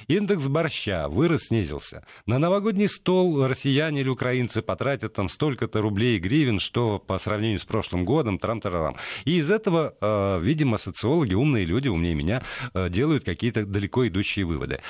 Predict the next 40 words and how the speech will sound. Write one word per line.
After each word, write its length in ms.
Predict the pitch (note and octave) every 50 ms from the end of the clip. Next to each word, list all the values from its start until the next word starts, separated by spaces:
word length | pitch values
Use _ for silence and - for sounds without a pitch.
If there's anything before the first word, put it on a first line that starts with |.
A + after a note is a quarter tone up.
| - -
Скажите, 360 | - - F3 G3 A#3 G#3+ -
пожалуйста, 480 | - D#3 C#3 A#2 F#2+ - - - D#2+ -
а 160 | - G#2 C3
в 60 | C#3+ E3
Америке 500 | F#3 G#3 A3 A3+ G3+ E3 C3+ - - A#2
нечто 380 | C3+ F3 F3 - - - D3+
подобное 520 | C3+ - C#3+ D3 D3+ C3+ G#2+ G#2 G#2+ G#2 F#2+
существует 720 | - - A2 - - C#3+ - - G#3 A3+ A#3 F3+ - -
вот 140 | F#2 - -
по 100 | - F2
поводу 300 | - - D3 C#3 A#2+ F2+
там 240 | - - G#2+ F2+ - -
индекса 680 | - D3+ C#3 A#2 G#2+ G2+ - - - G#2 G2 F#2 F2 - -
какого-нибудь, 540 | - - G2+ - - A2 F2+ F#2 F#2+ F#2 G2
ну, 80 | A#2 B2+
я 60 | A2+
не 100 | G#2 G#2+
знаю, 260 | F2+ F2 E2+ D#2 D2+
что, 200 | - - - F#2+ F2+
что 200 | - - G#2+ F#2+
там 160 | - D#2+ D#2+
на 80 | E2
столе 340 | - - - F2+ D#2+ D#2+ D#2
обязательно 460 | D2+ C#2+ D2+ D2+ D#2 D2+ D2 - E2
в 120 | D#2 D#2+ F2
Рождество 560 | F#2 E2+ E2 D#2+ G2+ G#2 - - D#3 F3+ F3+ - - - - - -
стоит, 400 | - - - G2 F#2+ G2 F2+ - - - - - - -
вот, 420 | - G2 G2+ G2 F#2 G2 F#2+ - -
и, 280 | G#2+ B2+ C#3+ C#3+ C#3 -
м, 360 | G#2 G#2+ A2 G#2+ G#2+ G#2 G2
по 120 | - - F#2
поводу 360 | - - A2+ G#2+ G2+ F#2+ F2
того, 320 | - - G2 F#2 G#2 A2
там, 160 | - - E2 E2
сколько 340 | - - C#3 C3 - A2+
денег 300 | G2 F2 E2+ D2 D2+ -
на 60 | F#2 -
подарки 460 | - F2+ F#2 A#2 E3 F3 D#3 - - G#2+
планируют 500 | - A2 G#2+ G#2 G#2+ G#2 F#2 F#2+ F2+ -
потратить, 520 | - F2+ - F2+ F2+ E2 - E2+ D#2+ -